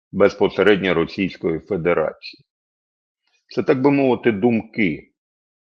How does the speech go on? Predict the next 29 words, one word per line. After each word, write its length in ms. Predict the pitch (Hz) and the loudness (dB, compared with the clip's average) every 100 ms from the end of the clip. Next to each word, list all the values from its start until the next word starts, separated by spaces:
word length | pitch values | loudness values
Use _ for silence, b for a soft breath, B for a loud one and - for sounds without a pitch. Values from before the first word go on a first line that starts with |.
| _ _ _ _ _ | _ _ _ _ _
з 120 | - | -6
приводу 520 | - 113 107 95 95 | 2 4 6 4 0
тих 260 | - 104 - | -2 -4 -2
подій, 680 | 98 92 117 95 92 92 - | -2 0 -2 -4 -6 -12 -2
які 380 | 90 78 101 95 | 0 0 0 2
розгортаються 800 | 95 92 92 - 90 76 - 80 | 2 0 -2 0 0 0 -4 -6
наразі 360 | 82 95 90 | 0 0 0
в 40 | 76 | -6
Білгородській 640 | 78 69 82 80 - 90 | -8 -6 -6 -6 -8 -6
області. 460 | 73 67 71 - 95 | -6 -6 -12 -10 -6
А 60 | |
ми 140 | 98 101 | -4 0
з 20 | |
вами 240 | 107 98 | 0 0
будемо 360 | 85 92 92 92 | -2 -4 -4 -4
спостерігати 800 | - 95 - 95 95 85 - 76 | -6 -6 -2 0 2 2 -2 -6
за 140 | 85 | -6
тими 260 | 85 82 80 | -6 -8 -8
подіями 540 | 87 80 82 78 76 76 - | -8 -6 -6 -6 -10 -16 -8
уважно. 640 | 101 95 110 110 - 90 _ _ _ _ _ _ _ _ _ _ - | -2 4 4 4 0 -20 _ _ _ _ _ _ _ _ _ _ -4
Тим 220 | 113 104 | -2 0
більше, 540 | 98 117 - 85 73 _ _ _ _ _ _ _ _ _ _ _ | 0 -2 -2 -6 -8 _ _ _ _ _ _ _ _ _ _ _
що 220 | - - | -6 0
є 220 | 110 123 | 4 6
багато 520 | 107 110 107 101 - 76 | 8 6 6 4 2 -4
запитань. 560 | 82 - 82 - 80 | -4 -2 -6 -6 -6
Наприклад, 500 | 80 80 101 87 95 - | -6 -2 -2 0 -2 -2
на 260 | 107 110 | -2 0
момент 520 | 95 92 95 92 76 | 0 0 -2 -2 -4